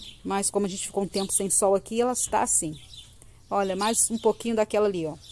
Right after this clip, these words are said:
<laughs> É muito invasora. E aqui estava também linda,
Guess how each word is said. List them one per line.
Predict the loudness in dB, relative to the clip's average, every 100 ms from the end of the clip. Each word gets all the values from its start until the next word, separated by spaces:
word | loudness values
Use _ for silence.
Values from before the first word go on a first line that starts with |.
| -8 -10 -16 -20 -20 -20 -20 0
<laughs> | 0 0 -4 -8 -10 -20 -4
É | 0
muito | 0 0
invasora. | 0 2 0 -4 -8 -14 -20 -20 -20 -20 -6
E | 2
aqui | 2 2
estava | -2 0 0
também | 2 4 4
linda, | 4 4 6 4 2 2 6 8